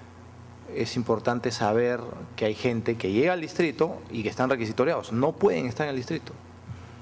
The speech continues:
porque son los primeros que después contaminan la zona y son elementos que pueden propiciar, no digo que lo propicien, pero que podrían propiciar robos a las propiedades, situaciones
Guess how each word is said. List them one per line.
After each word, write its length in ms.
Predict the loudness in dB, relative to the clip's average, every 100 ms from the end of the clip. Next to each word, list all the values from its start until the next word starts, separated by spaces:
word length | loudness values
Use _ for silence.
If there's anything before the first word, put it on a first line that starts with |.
| -18 -20 -18 -18 -18 -8 -4
porque 200 | -2 0
son 200 | 0 0
los 100 | 0
primeros 420 | 2 2 2 0
que 140 | 0
después 320 | -2 0 0
contaminan 680 | 0 -2 2 0 0 -2 0
la 80 | -2
zona 480 | 0 0 0 -2 -4 -10 -18 -6
y 100 | -4
son 500 | 0 0 2 0 -2 -6 -14 -8
elementos 760 | -2 0 0 0 0 -2 -10 -14 -12
que 100 | -10
pueden 300 | 0 0 0
propiciar, 680 | 0 2 2 2 0 2 0
no 160 | 2 2
digo 160 | 2
que 60 | 2
lo 100 | 2
propicien, 300 | 2 0 -4
pero 160 | -4 -4
que 80 | 0
podrían 540 | 2 4 4 2 -2
propiciar 480 | -2 -2 2 2 0 -12 -18 -18 -18 -20 -18 -2
robos 640 | 2 4 4 2 -2 0
a 60 | -2
las 140 | -2
propiedades, 960 | 0 -2 0 0 2 0 -2 -2 -4 -4
situaciones 920 | -8 -6 -4 -4 -4 -4 -4 -8 -12